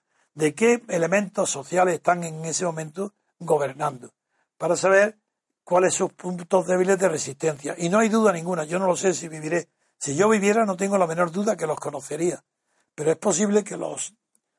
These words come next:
eh, personas interesantes, en el sentido, eh,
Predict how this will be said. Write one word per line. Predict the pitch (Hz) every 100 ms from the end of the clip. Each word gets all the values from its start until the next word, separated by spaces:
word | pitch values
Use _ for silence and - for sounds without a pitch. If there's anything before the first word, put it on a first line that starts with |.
| _ _
eh, | - - -
personas | - 156 - 180 190
interesantes, | 180 165 147 180 190 170 208 - _ _ _ _ _ _ _ _
en | 143 139
el | 143
sentido, | - 139 135 170 180 202
eh, | -